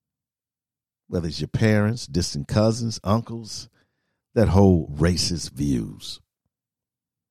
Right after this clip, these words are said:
And if you're woke, you can't stand for that. So it will cost you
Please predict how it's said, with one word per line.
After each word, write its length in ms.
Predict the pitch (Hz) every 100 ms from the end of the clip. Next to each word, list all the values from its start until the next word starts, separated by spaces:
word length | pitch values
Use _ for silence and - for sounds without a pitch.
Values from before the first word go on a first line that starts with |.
| -
And 100 | 123
if 160 | 110
you're 100 | 98
woke, 360 | 87 143 - -
you 60 | -
can't 220 | 120 101
stand 380 | - 107 110 104
for 60 |
that. 240 | 117 - - _ _ _ _ _ _ _ _ _
So 240 | - 165 135
it 100 | 185
will 160 | 143
cost 520 | 135 - 175 180 - 90
you 240 | 73 62